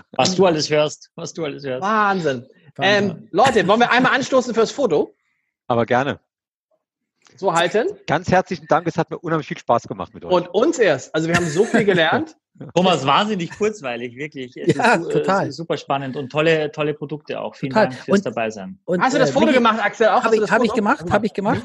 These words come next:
Speaker 3: Zuverlässig wie immer. <laughs> Und, äh, jetzt nochmal deine Frage von vorhin, ob ich mir, also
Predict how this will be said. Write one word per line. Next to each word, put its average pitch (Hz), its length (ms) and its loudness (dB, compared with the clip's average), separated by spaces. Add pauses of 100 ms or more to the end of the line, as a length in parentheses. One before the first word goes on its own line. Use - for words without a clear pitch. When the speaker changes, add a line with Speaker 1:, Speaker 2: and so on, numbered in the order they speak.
(180)
Speaker 3:
Zuverlässig 196 560 -2
wie 214 40 6 (120)
immer. 240 280 0 (1200)
<laughs> - 100 -20
Und, 185 320 -2
äh, 170 280 2
jetzt 165 460 -4
nochmal 180 300 -4
deine 175 220 -2
Frage 247 640 0
von - 220 -2
vorhin, 240 520 2
ob 170 140 0
ich 175 200 -4
mir, 180 220 -4
also 175 220 2